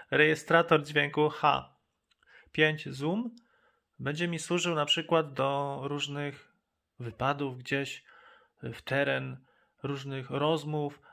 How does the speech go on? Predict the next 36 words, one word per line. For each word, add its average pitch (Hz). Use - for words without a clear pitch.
a -
mikrofonik 139
to 127
w 127
domowym 127
zaciszu. -
I -
tutaj 202
mam 135
jeszcze 135
kabel, 135
kable, 131
statyw, 127
y, 117
pudełko. 120
Także 185
myślę, 160
że 135
wam 131
się 127
to 127
spodoba. 190
Napiszcie 160
w -
komentarzach, 127
co -
sądzicie 135
o 135
moim 139
nowym 151
zakupie. 156
No, 175
zrobiłem 170
to 170
dla 165
was, 117